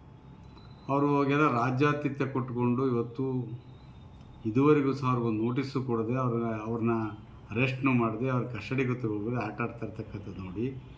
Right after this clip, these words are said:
ಕೇವಲ ದೇವರಾಜೇಗೌಡನ ಮಾತ್ರ ಇವರು ಅರೆಸ್ಟ್ ಮಾಡಿರ್ತಕ್ಕಂಥದ್ದು, ಅವ್ರನ್ನ ಹಲವಾರು ಕಸ್ಟಡಿಗಳು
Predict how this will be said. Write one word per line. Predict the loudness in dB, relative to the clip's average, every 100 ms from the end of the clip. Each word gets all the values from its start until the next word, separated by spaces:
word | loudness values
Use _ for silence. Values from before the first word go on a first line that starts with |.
| -18 -18 -18 -18 -18 -18 -2
ಕೇವಲ | 4 6 8 8 6 4
ದೇವರಾಜೇಗೌಡನ | 4 6 6 8 6 8 6 6 4 2
ಮಾತ್ರ | 0 0 4 6 6
ಇವರು | 4 2 0
ಅರೆಸ್ಟ್ | 0 0 0 0
ಮಾಡಿರ್ತಕ್ಕಂಥದ್ದು, | 0 -2 -2 -4 -2 -2 -2 -2 0 0 0
ಅವ್ರನ್ನ | 2 4 4 2 -4 -12 -20 -20 -20 -20 -20 -20 -20 -20 -20 -20 -20 -20 -6
ಹಲವಾರು | 2 6 6 6 2
ಕಸ್ಟಡಿಗಳು | 0 2 4 2